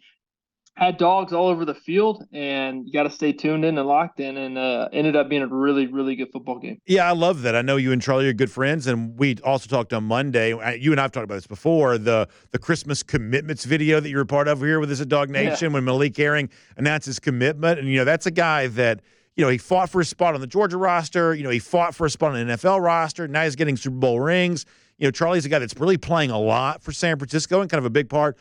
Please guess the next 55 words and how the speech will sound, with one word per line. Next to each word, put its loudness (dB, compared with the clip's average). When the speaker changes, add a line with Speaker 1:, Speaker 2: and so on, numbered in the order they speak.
Speaker 1:
Oh, -4
yeah. 4
Speaker 2:
of 0
what 0
Kyle 0
Shanahan 0
wants -2
to -12
do 4
there. 2
And, -2
Jake, 2
the -4
point 0
that 2
I 2
made 2
is, 0
is 0
that's -2
a 2
lot 2
of -2
what 2
football 0
is, 0
right? 0
I -10
mean, -6
there's -2
the -6
glitz 0
and -2
glamour 0
of 0
dating -2
Taylor -2
Swift, 0
but -6
there's 0
also 2
the, 2
I -2
think -2
the 0
larger 2
story 4
that's -2
more 2
true 2
for 0
more 2
players, 2
which 0
is 2